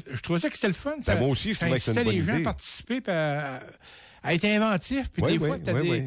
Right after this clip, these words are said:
Speaker 2: oui,
Speaker 1: en
Speaker 2: oui.
Speaker 1: tant que fonctionnaire ou en tant que dirigeant
Speaker 2: Oui,
Speaker 1: municipal,
Speaker 2: oui.
Speaker 1: il y a des choses que tu vois pas.
Speaker 2: Oui, oui.
Speaker 1: Et les gens te suggèrent des choses,
Speaker 2: Bon.
Speaker 1: puis, euh, j'aimais ça, moi.
Speaker 2: Peut-être que Kevin pourra nous dire. En,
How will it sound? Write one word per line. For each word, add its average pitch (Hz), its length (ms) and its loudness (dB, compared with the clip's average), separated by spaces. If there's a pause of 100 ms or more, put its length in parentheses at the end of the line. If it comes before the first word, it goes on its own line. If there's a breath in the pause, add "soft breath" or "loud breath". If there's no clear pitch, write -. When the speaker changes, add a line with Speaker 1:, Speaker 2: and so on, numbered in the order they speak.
Speaker 2:
oui, 120 120 0
Speaker 1:
en 151 120 0
Speaker 2:
oui. 131 40 0
Speaker 1:
tant 220 100 0
que - 100 -6
fonctionnaire 190 460 0
ou 190 120 2
en 160 80 0
tant 185 100 -2
que 180 80 0
dirigeant 147 360 0
Speaker 2:
Oui, 170 80 0
Speaker 1:
municipal, 139 320 2
Speaker 2:
oui. - 60 -4
Speaker 1:
il 196 40 -4
y - 20 -2
a 165 40 0
des 156 80 2
choses 196 120 0
que - 80 -4
tu 165 160 0
vois 131 240 2
pas. - 160 -2 (120)
Speaker 2:
Oui, 90 100 2 (160)
oui. 113 60 0 (160)
Speaker 1:
Et 170 120 2
les 165 220 2
gens 185 180 2
te 156 160 -2
suggèrent 156 460 0
des 147 100 -2
choses, 247 340 -2
Speaker 2:
Bon. 151 80 2
Speaker 1:
puis, 127 220 0
euh, 117 180 -6
j'aimais 170 200 0
ça, 320 180 -2
moi. 165 140 -4
Speaker 2:
Peut-être 180 320 2
que 127 240 4
Kevin 135 340 0
pourra 117 220 2
nous 113 160 -2
dire. 139 300 0 (200 loud breath)
En, 123 100 0